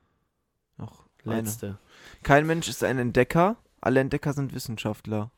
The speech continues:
Speaker 2: Einige Wissenschaftler sind keine Menschen, alle Wissenschaftler sind Menschen,
Speaker 1: Aber
Speaker 2: kein Wissenschaftler ist ein Mensch. Kein Mensch ist ein Entdecker. Okay, warte mal, kein Mensch ist ein Entdecker. Das heißt, kein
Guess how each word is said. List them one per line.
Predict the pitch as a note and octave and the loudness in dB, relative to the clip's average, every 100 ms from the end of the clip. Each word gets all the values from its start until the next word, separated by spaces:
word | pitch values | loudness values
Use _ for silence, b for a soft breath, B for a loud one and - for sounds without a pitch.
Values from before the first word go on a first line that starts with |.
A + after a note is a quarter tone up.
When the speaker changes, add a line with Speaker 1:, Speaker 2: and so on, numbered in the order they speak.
| _ | _
Speaker 2:
Einige | - D#3+ F#3+ F3 D#3 | -4 0 0 0 -2
Wissenschaftler | C3 - D3+ - C#3 C#3 C3 | -2 -8 -8 -8 -10 -6 -4
sind | B2 A#2 | -4 -6
keine | - B2 C3+ B2+ | -8 -6 -4 -4
Menschen, | A2+ C3 - D3 | -4 -6 -8 -12
alle | - C#3 D#3+ C3 | -4 -2 0 -2
Wissenschaftler | C3 C3 A#2+ B2 - B2+ | -8 -8 -8 -10 -6 -6
sind | A#2 A2+ - | -6 -8 -8
Menschen, | B2 C#3+ - C#3 | -8 -8 -6 -6
Speaker 1:
Aber | - - | -6 -2
Speaker 2:
kein | B2 E3 E3 | 0 2 0
Wissenschaftler | D3 - C#3+ C#3+ - C3+ | -2 -6 -8 -8 -8 -8
ist | B2+ | -8
ein | A#2+ | -8
Mensch. | A2+ G2+ - | -10 -12 -16
Kein | - D3+ F#3 | -6 -2 0
Mensch | D#3 E3+ F3 | 0 -2 -4
ist | - C#3+ - | -10 -12 -10
ein | B2+ | -8
Entdecker. | B2 A#2 C#3 C#3 A2 G2 - _ b b b b | -8 -4 -4 -4 -8 -8 -10 _ b b b b
Okay, | B2 B2+ | -2 0
warte | A2+ A2+ | 0 -4
mal, | G2+ | -8
kein | - C3 F3 E3 | -4 0 2 2
Mensch | D#3 D#3+ | 0 -2
ist | - | -4
ein | C#3+ | -2
Entdecker. | C#3+ B2+ F#2 - - - _ _ _ _ _ _ _ _ _ _ _ _ _ _ _ _ | -2 -2 -8 -10 -16 -18 _ _ _ _ _ _ _ _ _ _ _ _ _ _ _ _
Das | A2 - | -6 0
heißt, | A#2+ C3+ - _ | 0 0 -8 _
kein | - C3 C3 D#3+ F3 | -6 -2 0 -2 -6